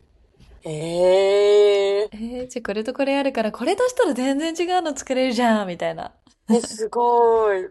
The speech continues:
Speaker 1: そういうの考えらんないんだよね。<laughs> なんか、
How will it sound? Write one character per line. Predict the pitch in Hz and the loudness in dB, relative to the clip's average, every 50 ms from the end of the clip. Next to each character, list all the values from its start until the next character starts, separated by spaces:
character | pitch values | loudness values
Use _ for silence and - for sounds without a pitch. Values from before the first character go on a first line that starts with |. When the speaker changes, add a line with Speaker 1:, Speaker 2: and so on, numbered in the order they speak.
| _ | _
Speaker 1:
そ | - - - 262 | -12 -4 0 0
う | 277 | 0
い | |
う | |
の | 262 247 | 2 0
考 | 262 - - 233 233 233 | 0 0 0 0 0 2
え | |
ら | 240 247 240 240 254 247 | 2 2 2 2 2 0
ん | 240 233 | -2 -4
な | 220 214 | -6 -6
い | 208 202 | -4 -4
ん | 190 | -4
だ | 185 | -6
よ | - - 196 | -6 -8 -8
ね。 | 196 202 196 | -8 -6 -4
<laughs> | |
な | 202 202 | -2 -2
ん | 208 196 | -2 -2
か、 | - 185 185 - | 0 0 0 0